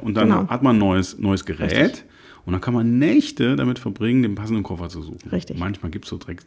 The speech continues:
Speaker 1: extra so
Speaker 2: Genau.
Speaker 1: einen passenden, so einen günstigen.
Speaker 2: Mhm.
Speaker 1: Manchmal, naja, schöne Sache.
Speaker 2: Und Taschen sind auch doof, da sind immer Zipper dran.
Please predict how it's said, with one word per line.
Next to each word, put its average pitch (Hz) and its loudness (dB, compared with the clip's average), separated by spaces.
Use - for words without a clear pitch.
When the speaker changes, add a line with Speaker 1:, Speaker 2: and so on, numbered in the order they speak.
Speaker 1:
extra - -14
so 73 -12
Speaker 2:
Genau. - 0
Speaker 1:
einen - -4
passenden, 123 -2
so 120 -8
einen 90 -6
günstigen. 113 -2
Speaker 2:
Mhm. 208 0
Speaker 1:
Manchmal, 294 0
naja, 87 -12
schöne 85 -8
Sache. 78 -12
Speaker 2:
Und 208 2
Taschen 220 4
sind 190 6
auch 175 2
doof, 208 2
da 202 2
sind 185 2
immer 180 4
Zipper 170 0
dran. - -10